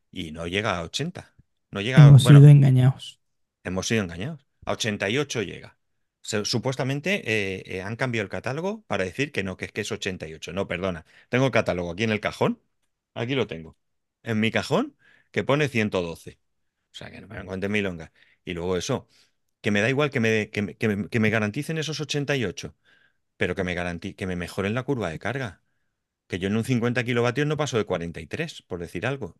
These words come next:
Speaker 1: Y en un ochen-, y en
Speaker 2: Totalmente.
Speaker 1: uno de ciento cincuenta, por, por, por irnos a uno ya, yo no paso de setenta, setenta, setenta y dos. O sea, que ni siquiera es, y eso durante poco tiempo, pues en cuanto nos vamos acercando a ese ochenta, noventa por ciento, la curva de carga cae que te cagas. Eso sí que me
Speaker 2: Mm.
Speaker 1: gustaría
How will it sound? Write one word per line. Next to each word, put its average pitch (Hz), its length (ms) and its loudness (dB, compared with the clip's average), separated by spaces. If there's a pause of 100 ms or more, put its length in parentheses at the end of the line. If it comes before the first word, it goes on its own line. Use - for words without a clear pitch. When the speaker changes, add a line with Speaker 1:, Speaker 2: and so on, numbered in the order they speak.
Speaker 1:
Y 92 80 -6
en 90 100 -6
un 98 100 -4
ochen-, 104 440 -4
y 98 140 -4
en 92 100 -2
Speaker 2:
Totalmente. - 20 -2
Speaker 1:
uno 117 140 -2
de 113 120 -2
ciento 117 320 0
cincuenta, 135 680 -4
por, 87 260 -10
por, 80 220 -8
por 82 200 -12
irnos 95 240 -6
a 90 60 -4
uno 92 200 -8
ya, 85 380 -8 (1400)
yo 76 140 -14
no - 80 -12
paso 117 220 2
de 139 60 4
setenta, - 580 -2 (260)
setenta, 107 520 -2
setenta 82 420 -6
y 82 60 -8
dos. 117 400 -4 (580)
O - 40 -12
sea, - 100 -8
que 82 100 -14
ni 78 100 -12
siquiera 104 440 -2
es, 110 120 -6
y 92 140 -4
eso 143 400 -2 (520)
durante 92 480 -2
poco 92 300 -2
tiempo, 131 300 -4
pues 90 120 -6
en 80 60 -10
cuanto 85 260 -6
nos 82 120 -10
vamos 85 260 -8
acercando 98 440 -4
a - 40 0
ese 92 120 -2
ochenta, 95 380 -6
noventa 95 360 -6
por 95 140 -4
ciento, 101 380 -6
la 90 140 -12
curva 76 220 -8
de 76 80 -10
carga 85 320 -8
cae 87 200 -10
que 113 80 -6
te 104 120 -12
cagas. 110 360 -14
Eso - 320 -12
sí - 280 -8
que 131 120 -4
me 104 100 -2
Speaker 2:
Mm. - 20 -6
Speaker 1:
gustaría 104 500 -6